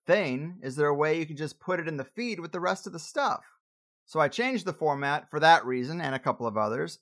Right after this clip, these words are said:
and made it into just another podcast. But after doing a few of them this way, it's become pretty obvious that it throws things off for me on the back end. It disorganizes my archive,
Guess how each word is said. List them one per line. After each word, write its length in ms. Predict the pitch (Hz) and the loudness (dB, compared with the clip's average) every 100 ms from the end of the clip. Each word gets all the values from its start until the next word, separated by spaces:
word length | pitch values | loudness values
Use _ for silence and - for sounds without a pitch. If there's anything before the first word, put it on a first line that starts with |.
| _ - | _ -4
and 180 | 165 175 | 0 4
made 220 | 190 208 | 4 6
it 120 | 202 | 4
into 720 | 165 170 156 165 160 165 160 | 0 -6 -4 -2 -2 -2 -4
just 200 | 170 180 | -8 -8
another 280 | 208 208 226 | -2 0 2
podcast. 800 | - 240 233 - 95 73 - - _ _ _ _ _ _ | 2 2 2 0 -6 -6 -12 -20 _ _ _ _ _ _
But 100 | - | 2
after 280 | 180 185 180 | 4 4 0
doing 320 | 160 214 214 | 2 4 4
a 60 | 160 | 0
few 300 | - 214 269 | -2 0 4
of 60 | 208 | 4
them 200 | 127 107 | 4 0
this 220 | 98 - | -4 -8
way, 260 | 92 87 | -8 -6
it's 200 | - 120 | -6 -8
become 440 | - 156 - 151 139 | -6 -6 0 0 0
pretty 340 | 147 165 220 | -2 0 2
obvious 460 | 208 214 196 196 - | 2 2 0 -2 -4
that 120 | 151 | -8
it 140 | - | -6
throws 340 | 156 175 214 214 | 2 4 4 -2
things 340 | 185 180 156 - | -4 -4 -4 2
off 320 | 143 156 - | 4 4 2
for 100 | 147 | -4
me 240 | 147 147 | -2 0
on 220 | 135 139 | 2 2
the 80 | 139 | 0
back 360 | 123 143 147 139 | 2 4 4 0
end. 280 | 101 98 107 | -6 -6 -10
It 160 | - | -6
disorganizes 1300 | 196 202 - 175 185 180 156 151 139 147 143 131 - | -6 -6 2 4 4 4 2 2 0 -2 -2 -4 -4
my 200 | 135 120 | 0 4
archive, 680 | 147 196 - 160 82 - | 6 4 2 -2 -4 -6